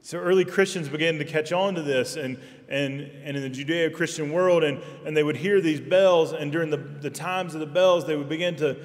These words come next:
to say prayers at those bells. And then someone made the observation, there's a psalm that says, "We'll pray seven times daily to you, O God." And, and so someone added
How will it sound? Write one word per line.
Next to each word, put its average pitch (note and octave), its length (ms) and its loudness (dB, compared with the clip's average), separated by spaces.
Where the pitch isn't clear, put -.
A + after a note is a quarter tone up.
to C#3+ 100 -10
say D#3 220 0
prayers D#3+ 680 2
at C3+ 100 -8
those C3 160 -2
bells. A#2+ 720 -2
And C#3+ 100 -4
then D#3 180 0
someone F3 360 0
made D#3+ 160 2
the D#3 60 2
observation, D3 600 2
there's C#3 140 -2
a B2+ 120 -6
psalm E3 420 0
that C#3 100 -4
says, D3 180 -2
"We'll C3+ 160 -2
pray D3+ 240 0
seven D#3 400 -2
times D3 400 -6
daily C#3+ 360 -2
to C#3+ 120 -14
you, C3 160 -4
O B2 40 -4
God." C3+ 400 -2
And, A#2+ 80 -6
and D3 100 -8
so C#3+ 120 -6
someone E3+ 320 0
added D#3 580 -2